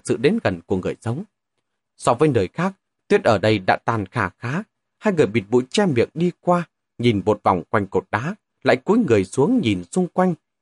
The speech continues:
Trên đất thật sự có vài dấu chân còn mới,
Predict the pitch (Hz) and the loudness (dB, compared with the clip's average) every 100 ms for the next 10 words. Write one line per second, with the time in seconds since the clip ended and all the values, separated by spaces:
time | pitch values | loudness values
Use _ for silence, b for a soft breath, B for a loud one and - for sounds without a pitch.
0 | _ _ 127 98 147 120 104 - - - | _ _ -2 2 0 0 -4 -4 -4 -4
1 | 107 175 156 110 78 78 127 202 - 156 | 0 0 2 0 0 -4 -4 -4 -2 -2
2 | 127 - 90 - 98 156 | -2 -2 -2 -2 -2 -2